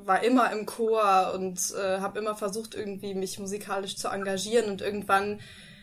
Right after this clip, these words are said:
war dann da so ein Moment, wo man gedacht hat, „Ey, eigentlich muss ich da mehr draus machen und eigentlich will ich, das die ganze Zeit in meinem Leben haben. So, das geht irgendwie nicht ohne.“ Ähm, und dann,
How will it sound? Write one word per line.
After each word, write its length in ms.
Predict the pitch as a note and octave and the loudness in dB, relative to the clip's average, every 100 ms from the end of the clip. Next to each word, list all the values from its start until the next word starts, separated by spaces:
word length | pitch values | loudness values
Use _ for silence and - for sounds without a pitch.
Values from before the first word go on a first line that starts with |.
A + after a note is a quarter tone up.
| - - - - - | -20 -20 -20 -20 -16
war 220 | F#3+ A3+ A#3 | 6 8 10
dann 520 | A#3+ A#3+ A3+ G3 - | 8 8 -2 -8 2
da 200 | A#3 A3+ | 4 6
so 120 | B3 | 4
ein 80 | B3+ | 4
Moment, 480 | B3 A#3 A#3+ C4 A#3+ | 6 8 8 6 4
wo 380 | B3 B3 A#3+ - | 2 2 2 -4
man 200 | A#3 A3+ | 2 4
gedacht 380 | A3+ A#3 A#3 A#3 | 6 6 6 6
hat, 180 | B3 A3+ | 2 6
„Ey, 400 | A#3 A#3+ A#3+ A#3 - - - | 6 6 6 2 -2 0 6
eigentlich 360 | A#3+ A#3+ B3 | 8 6 2
muss 220 | A#3+ A#3+ | 0 2
ich 120 | B3+ - | 2 4
da 120 | A3+ | 6
mehr 180 | A3+ A#3 | 8 8
draus 240 | G#3 G#3+ | 6 4
machen 300 | A#3 G#3+ A3+ | 4 2 0
und 100 | G3+ | 2
eigentlich 340 | F#3+ G#3+ G3+ G#3 | 2 2 0 -2
will 140 | G#3+ | -2
ich, 140 | G#3+ | -2
das 400 | G#3 G3+ - - - - | -2 0 -2 -4 -8 -4
die 60 | |
ganze 280 | A3 G#3+ A3 | 0 0 0
Zeit 300 | G#3+ A3 A#3+ | 2 2 2
in 60 | G#3+ | 2
meinem 200 | G3 F#3+ | 0 2
Leben 340 | F#3+ F3+ F#3 | 0 0 -4
haben. 320 | F3+ F3+ F#3 | -2 -2 -2
So, 160 | F3+ F#3+ | -4 -4
das 240 | F#3+ F#3+ | -2 -2
geht 160 | - A3 | -2 -4
irgendwie 280 | - F#3+ G3 | -4 -4 -4
nicht 220 | G3 - | -4 -2
ohne.“ 380 | A#3 A3 G3+ A3+ _ _ | -2 0 -4 -8 _ _
Ähm, 720 | G3 F#3+ F#3 F#3+ F#3 F#3 G3 G3 - | 0 2 2 2 -2 -4 -4 -8 -6
und 380 | G#3 G3 F#3+ F#3+ | -4 -2 -2 0
dann, 480 | F#3+ F#3 F#3 F#3 | 2 2 2 -2